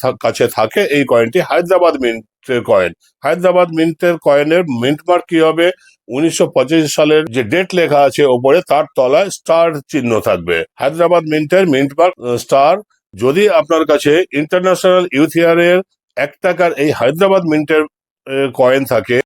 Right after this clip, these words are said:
আর যদি কন্ডিশন যদি ইউএনসি কন্ডিশনে হয়, তাহলে আপনি এক লাখ টাকা বা তার ওপরেও আপনি বিক্রি করতে পারেন। তো বন্ধুরা, দেখা হবে পরের ভিডিওতে, আর শেখা যাবে আর একটি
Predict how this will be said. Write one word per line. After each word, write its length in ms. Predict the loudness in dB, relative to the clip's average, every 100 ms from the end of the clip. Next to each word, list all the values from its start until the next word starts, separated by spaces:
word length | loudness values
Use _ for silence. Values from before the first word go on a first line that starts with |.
| _
আর 160 | -4 -2
যদি 240 | 0 -2
কন্ডিশন 500 | 0 0 0 0 0 2
যদি 160 | 2 2 2
ইউএনসি 380 | 2 2 0 -2
কন্ডিশনে 480 | 0 -2 -2 0 0
হয়, 300 | 2 2 0 -4 _ _
তাহলে 260 | -2 0 0
আপনি 260 | 0 -2 -4 -2
এক 160 | -4 -2
লাখ 160 | -6 -4
টাকা 280 | -4 0 0
বা 140 | 0 -2
তার 200 | 0 0 -2 -6
ওপরেও 460 | -4 0 2 2 0 _ -8
আপনি 260 | -6 -2 -2
বিক্রি 300 | -2 -4 -4
করতে 280 | -4 -2 -2
পারেন। 340 | 0 2 2
তো 80 | -2
বন্ধুরা, 400 | -2 0 2 2
দেখা 280 | 2 0 0
হবে 200 | 2 2 0
পরের 320 | 0 2 2
ভিডিওতে, 460 | 2 2 2 2 0 -2 _ _
আর 140 | -6
শেখা 360 | -4 -4 -2 0
যাবে 320 | 0 0 0 -2 -6 _
আর 200 | -6 -2
একটি 260 | -2 -2